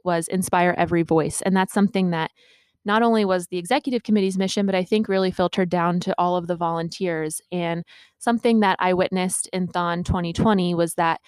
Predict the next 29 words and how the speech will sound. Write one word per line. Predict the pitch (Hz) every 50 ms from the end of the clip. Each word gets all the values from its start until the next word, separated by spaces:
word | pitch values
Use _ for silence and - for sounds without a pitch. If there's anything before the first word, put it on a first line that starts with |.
| - _ _ _ -
with | 247 277 -
this | 294 269 -
change | - 240 226 214 202
in | 190 196
fundraising, | - 196 185 185 175 175 170 165 185 170 165 160 170 165 _ _ -
we | - 214
took | - 285 269 -
a | 269
step | - - 220 202 -
back | - 185 175 165 175 - -
and | - 180 175
said, | - 175 165 - -
"Okay, | 196 - - 180 156 156 160 165 _ _ _ _ _ _ _ _ _ _ _ -
why | 202 180 185 202 202 220 240 247 269 285
are | 247 - 214 214
these | 202 208 208 185
volunteers | 185 180 180 185 185 185 180 - - 185 175 170 170 165 165 165
dedicating | - 175 165 165 175 - 185 175 165 175 170
their | 165 160
time | 160 - - 175 160 156 156
and | 156 165
how | - - 233 247
can | 247 - 247
we | 226 214
get | 190 190 185 -
them | 196 190
engaged | 185 180 180 175 170 170 170 165 - -
in | 175 170 165
Thon | - - 170 160 160 156 156 156